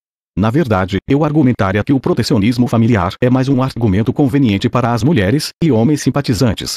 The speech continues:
que preferem ver o sacrifício mortal dos homens em termos honoríficos do que a verdade muito mais feia. Olho por olho em sua forma mais crua, o mercado sexual de nossos primeiros ancestrais teria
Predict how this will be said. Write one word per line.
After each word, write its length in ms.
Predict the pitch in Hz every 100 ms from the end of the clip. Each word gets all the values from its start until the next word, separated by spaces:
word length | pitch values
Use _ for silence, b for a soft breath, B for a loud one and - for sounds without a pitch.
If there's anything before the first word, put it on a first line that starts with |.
| -
que 120 | -
preferem 420 | - 165 143 143
ver 220 | 127 113 107
o 20 |
sacrifício 500 | 120 123 113 - -
mortal 400 | 170 165 117 120
dos 200 | 143 117
homens 260 | 127 123
em 60 | 135
termos 360 | - 156 135 120
honoríficos 600 | 113 90 135 - - 107
do 100 | 135
que 80 |
a 60 | 110
verdade 500 | 92 147 113 104 110
muito 240 | 101 123
mais 240 | 113 101 -
feia. 300 | 127 85 67 _ _ _ -
Olho 160 | 104 110
por 160 | 123
olho 200 | 107 104
em 40 | 98
sua 160 | 113
forma 380 | 104 117 120 147
mais 240 | 107 131 -
crua, 360 | 123 110 101 98
o 120 | 147
mercado 420 | 143 123 135 135
sexual 400 | 127 175 - 151
de 100 | 147
nossos 360 | 120 139 131 113
primeiros 420 | 160 110 117 113
ancestrais 580 | 107 147 - 127 95 98
teria 360 | 135 120 90